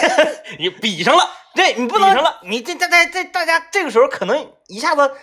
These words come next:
Speaker 1: 被击中了，
Speaker 2: 啊，啊，啊。
Speaker 1: 哎，一定得让他们没听着枪声就给他，就给他干倒这种感觉啊。
Speaker 2: 啊，啊，啊，啊。
Speaker 1: 啊，我们先来看这位朋友留言，他说小时候班主任经常跟我们说啊，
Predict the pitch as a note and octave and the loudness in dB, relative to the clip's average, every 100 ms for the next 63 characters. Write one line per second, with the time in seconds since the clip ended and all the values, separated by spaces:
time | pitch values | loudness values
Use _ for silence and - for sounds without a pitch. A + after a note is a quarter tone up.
0 | _ - F4 B3 D4 F4+ E4+ D3 - F3 | _ -4 -4 -2 2 4 4 2 0 2
1 | E3+ D#3+ G#3+ C#3+ C3+ C3 G3+ G4 F4+ F#3+ | 4 6 4 4 0 -4 -4 -2 0 2
2 | D4+ C#4 C#4+ C#4 E4 B3+ C#4 C#4+ C#4+ C4 | 2 2 0 -2 -4 -6 0 0 2 0
3 | A3 F#3+ F#3+ E3 F3 F3 F#3 D#3+ D#3 E3 | 2 -2 -2 0 0 -2 -10 -4 0 2
4 | A3+ F3 G#2+ B2+ C#3 C#3+ - C#3+ C#3 C#3 | 2 2 0 0 0 0 2 2 2 2
5 | C#3 C3+ D#3 - - _ D3+ A3 F4+ C#4+ | -2 0 0 -2 -14 _ -6 -2 2 2
6 | A#3+ C4+ A#3 - D3+ F3 D#3+ A#2 E2+ F#2+ | 2 4 4 4 0 -2 -2 -4 -6 -16
7 | _ _ - _ C#4 - C3 A#2 G#3 B3 | _ _ -20 _ 2 4 0 0 2 2
8 | A#3+ D3+ E3+ D3+ D3+ C3+ C3+ G2 - G2 | 2 0 -2 -2 -4 -2 -6 -8 -8 -6
9 | F#2+ D#2 | -6 -8